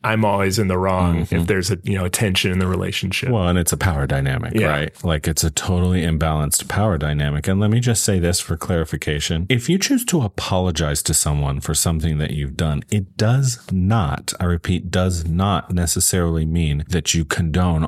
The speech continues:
Speaker 2: all of the other person's behaviors and words and thoughts.
Speaker 1: Yeah.
Speaker 2: I think that that's sometimes why people refuse to apologize. 'Cause, like, "Well, if I do that, then that means everything this person did is okay." That's not true.
Speaker 1: Yeah.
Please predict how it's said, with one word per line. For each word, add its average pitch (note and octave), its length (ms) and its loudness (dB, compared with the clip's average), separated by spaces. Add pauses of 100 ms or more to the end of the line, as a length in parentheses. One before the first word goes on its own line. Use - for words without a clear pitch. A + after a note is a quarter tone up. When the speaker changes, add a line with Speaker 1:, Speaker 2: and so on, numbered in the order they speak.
Speaker 2:
all F2 200 2
of E2+ 100 0
the E2 180 0
other E2 240 2
person's D#2 460 0
behaviors D2+ 840 -2
and D2+ 180 0
words C#2 640 -4
and D2+ 180 -2
thoughts. - 340 -4
Speaker 1:
Yeah. F#2+ 220 2
Speaker 2:
I A2+ 80 4
think F3 300 0
that G3 120 2
that's C#3+ 220 2
sometimes G#2+ 440 2
why F2+ 160 2
people F2+ 280 0
refuse E2+ 440 2
to - 100 -2
apologize. E2 560 0
'Cause, E2 100 0
like, D2+ 160 -2
"Well, D2+ 140 0
if D2+ 120 -4
I D2 120 0
do G#2 180 2
that, D2 240 0
then G#2+ 120 -2
that E2 180 0
means D#2 180 2
everything D#2 380 0
this F#2+ 160 0
person D#2+ 340 -2
did D#2 140 0
is D2+ 160 0
okay." D#2 300 0
That's G#2+ 240 -2
not D#3 140 0
true. - 260 -4 (120)
Speaker 1:
Yeah. F#2+ 180 -6